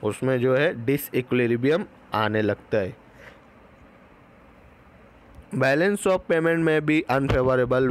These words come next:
when there is excess of import over the export, है ना? It may be favorable when there is excess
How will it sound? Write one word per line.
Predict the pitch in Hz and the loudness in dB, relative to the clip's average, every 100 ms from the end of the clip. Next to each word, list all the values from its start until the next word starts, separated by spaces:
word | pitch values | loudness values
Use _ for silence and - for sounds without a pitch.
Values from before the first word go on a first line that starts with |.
| 135 | 0
when | 127 123 | 0 0
there | 127 131 | 0 0
is | 123 117 113 | -2 -2 -4
excess | - 156 147 - 135 | -4 -4 -4 -2 -4
of | - 117 | -2 -4
import | 110 104 117 117 127 - - - - - - - - - - - - - - - - - - - - - - - | -4 -2 0 0 0 -6 -18 -12 -10 -8 -8 -8 -8 -10 -10 -8 -10 -12 -20 -20 -20 -20 -20 -20 -20 -20 -18 -8
over | 120 135 147 | -2 0 2
the | 143 120 | 0 -2
export, | - - 101 92 - - - - - | -4 -2 -2 -2 -8 -20 -20 -10 -4
है | |
ना? | 175 127 | -2 -2
It | 139 147 143 | -2 -2 0
may | 143 143 143 | 0 0 0
be | 147 - | 0 0
favorable | 117 123 135 131 135 127 | 2 2 2 0 0 0
when | 131 120 | 0 0
there | 117 123 123 | 0 0 0
is | 113 107 | -2 -4
excess | - 139 131 | -2 -4 -4